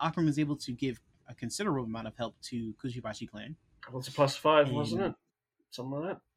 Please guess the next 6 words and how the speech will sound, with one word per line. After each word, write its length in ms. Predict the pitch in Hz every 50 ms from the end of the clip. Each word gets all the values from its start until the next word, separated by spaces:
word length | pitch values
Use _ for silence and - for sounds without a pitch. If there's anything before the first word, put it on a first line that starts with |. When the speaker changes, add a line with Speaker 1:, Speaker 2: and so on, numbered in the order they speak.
| _ _ _ _
Speaker 1:
Yeah. 200 | - 135 160 175 - - - _ _ 117 120 _ _ _ _ _
It's 80 | -
pretty 200 | _ - 233 185
big. 260 | - 143 170 214 220 - - - - - - - - - - - - - - - - - - _ _ _ - -
Speaker 2:
Yeah. 160 | 190 185 165 139 135 - - _ -
Speaker 1:
Uh, 400 | 160 151 147 147 147 143 147